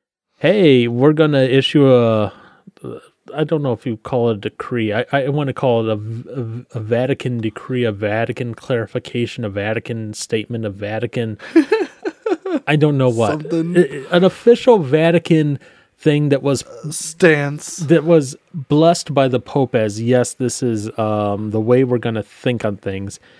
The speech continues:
Speaker 1: A-, and essentially what that was, was, you know, if, if you haven't, if you have been living under a bush, um, welcome to the real world. Uh,
Speaker 2: Yeah.
Speaker 1: you didn't have to take any shrooms to get to the real world. The real world has always been here, and it's not a simulation,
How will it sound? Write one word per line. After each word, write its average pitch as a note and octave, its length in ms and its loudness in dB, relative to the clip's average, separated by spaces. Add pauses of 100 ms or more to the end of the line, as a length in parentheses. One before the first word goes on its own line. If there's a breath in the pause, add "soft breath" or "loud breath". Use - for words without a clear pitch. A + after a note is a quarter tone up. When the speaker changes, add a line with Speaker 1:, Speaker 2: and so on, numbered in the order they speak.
(360 soft breath)
Speaker 1:
A-, C3+ 240 -6
and D3 200 -2
essentially F#3+ 500 2
what C#3+ 180 4
that B2+ 180 0
was, A#2 280 0
was, A2+ 280 -2 (260)
you C3 100 -6
know, G#2+ 400 -4 (400)
if, A2+ 280 -4
if C3 140 -4 (540)
you B2+ 100 -2
haven't, D#3 380 0 (240)
if C#3 180 -2
you C#3 80 2
have F3+ 220 -2
been A2 140 -4
living G2 220 -6
under F#2+ 200 -6
a F#2 60 -4
bush, F#2 280 -4 (540 loud breath)
um, G#2+ 340 0 (140)
welcome C3+ 340 2
to - 140 -4
the F#3 40 6
real A#2+ 200 4
world. G#2 320 2 (200)
Uh, - 60 2
Speaker 2:
Yeah. B4+ 320 4 (160)
Speaker 1:
you B2 160 0
didn't C3+ 200 2
have B2+ 160 2
to - 60 -20
take C3+ 220 -4
any C3+ 120 -2
shrooms A#2+ 440 -6
to - 100 -10
get G2+ 140 -6
to - 60 -10
the A2 80 -2
real G2+ 200 0
world. G2+ 360 -2
The - 80 -2
real B2 260 0
world D3+ 360 0
has - 180 -10
always D3 300 -4
been A#2+ 180 -6
here, A#2 240 -4
and A#2+ 160 -8
it's - 180 -12
not G#2+ 200 -10
a B2 40 -10
simulation, B2+ 640 -8